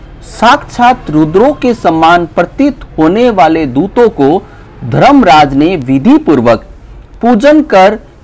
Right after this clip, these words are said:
ज्ञान दृष्टि से सारा मामला जान लिया।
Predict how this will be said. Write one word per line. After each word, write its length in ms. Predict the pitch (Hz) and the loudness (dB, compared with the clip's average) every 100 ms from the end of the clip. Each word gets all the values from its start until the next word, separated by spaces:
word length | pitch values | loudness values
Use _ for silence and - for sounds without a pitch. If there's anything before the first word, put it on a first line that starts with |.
| 139 | -12
ज्ञान 580 | 123 170 214 302 381 | -2 2 2 2 2
दृष्टि 440 | 233 220 - - 196 | 0 -2 -4 -6 -4
से 220 | 208 202 | -2 -2
सारा 600 | 190 - - 175 196 208 | -4 -6 -2 2 2 2
मामला 720 | 170 139 135 139 147 202 311 - - - 135 | 0 0 0 0 0 0 -2 -6 -20 -18 -12
जान 320 | 123 170 170 | -2 2 2
लिया। 440 | 135 110 110 - | 0 -2 -4 -4